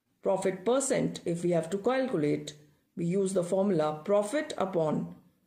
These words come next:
cost price into hundred percent. Now, if we want profit,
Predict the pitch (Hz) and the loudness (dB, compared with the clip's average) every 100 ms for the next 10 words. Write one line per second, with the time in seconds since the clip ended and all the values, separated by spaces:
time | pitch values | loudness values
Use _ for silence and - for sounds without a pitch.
0 | _ 240 285 285 - 160 156 156 - - | _ -2 0 -2 -2 0 0 0 -4 -8
1 | _ - 170 160 226 359 - - _ _ | _ -6 -4 -2 -2 -4 -6 -20 _ _
2 | - 160 151 156 156 277 254 - 123 - | -8 -4 0 0 0 0 0 -2 -6 -12
3 | - _ _ _ _ _ _ _ _ _ | -20 _ _ _ _ _ _ _ _ _
4 | _ _ - 226 285 - 208 190 165 165 | _ _ -4 -2 0 0 0 2 0 2
5 | 160 160 - 220 254 294 392 - | 0 -2 0 0 0 -2 -4 -6